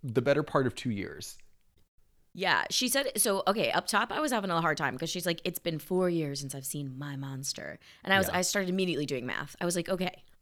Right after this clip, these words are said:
Speaker 2: Halloween Kills."
Speaker 1: Kills.
Speaker 2: What was that? Twenty nineteen's Halloween?
Speaker 1: Yeah,
Speaker 2: Nineteen,
Speaker 1: and they,
Speaker 2: twenty twenty-one,
Speaker 1: and I,
Speaker 2: twenty-two.
Speaker 1: I haven't seen it since then, but I feel like it
Speaker 2: Same.
Speaker 1: was very much set in twenty nineteen.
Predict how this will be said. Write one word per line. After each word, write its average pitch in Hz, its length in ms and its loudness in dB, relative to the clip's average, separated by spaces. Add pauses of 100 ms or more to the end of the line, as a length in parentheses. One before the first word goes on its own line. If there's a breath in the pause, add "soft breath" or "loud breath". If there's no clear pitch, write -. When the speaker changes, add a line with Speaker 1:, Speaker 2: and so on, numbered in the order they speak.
Speaker 2:
Halloween 190 680 0 (640)
Kills." 147 300 4
Speaker 1:
Kills. 98 600 -4 (120)
Speaker 2:
What 202 220 -6
was 196 140 2
that? 98 260 -2
Twenty 165 260 -4
nineteen's 285 1080 -6
Halloween? 302 480 -6 (520)
Speaker 1:
Yeah, 127 520 -2
Speaker 2:
Nineteen, 95 200 2
Speaker 1:
and 120 80 2
they, 139 60 4
Speaker 2:
twenty 160 220 4
twenty-one, 170 220 0
Speaker 1:
and 165 140 -8 (160)
I, 170 40 2
Speaker 2:
twenty-two. 180 340 0 (280)
Speaker 1:
I 139 100 2
haven't 233 280 2
seen 139 240 0
it 143 180 0
since 120 300 -2
then, 110 380 -2
but 127 120 0
I 127 100 4
feel 185 240 -2
like 214 300 0
it - 60 -6
Speaker 2:
Same. 139 60 -2
Speaker 1:
was 131 180 -2
very 131 300 4
much 127 260 0
set 117 400 0 (220)
in 107 420 0
twenty 104 300 2
nineteen. 95 460 -4